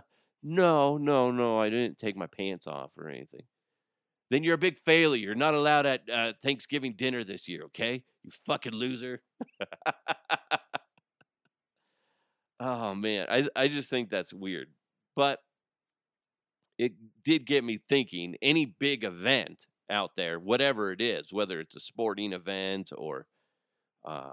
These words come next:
uh, you know, uh, you know, a graduation or something, it tends to be those type of moments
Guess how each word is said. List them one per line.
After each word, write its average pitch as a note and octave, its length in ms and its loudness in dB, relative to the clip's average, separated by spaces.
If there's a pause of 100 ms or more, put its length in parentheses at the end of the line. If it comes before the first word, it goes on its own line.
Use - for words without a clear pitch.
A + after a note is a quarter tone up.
uh, D#2+ 200 -12 (120)
you E2 140 -12
know, C2+ 260 -12 (560)
uh, C2+ 200 -8 (180)
you D#2+ 140 -10
know, C2 260 -16 (640)
a F2+ 60 -14
graduation F#2+ 840 -4
or F#2 80 -4
something, F#2+ 260 -4 (280)
it D3+ 160 0
tends F#3 460 0
to G#3+ 80 -4
be D3 200 -2
those B2 340 2
type C3 300 2
of A2+ 80 -2
moments G#2+ 800 2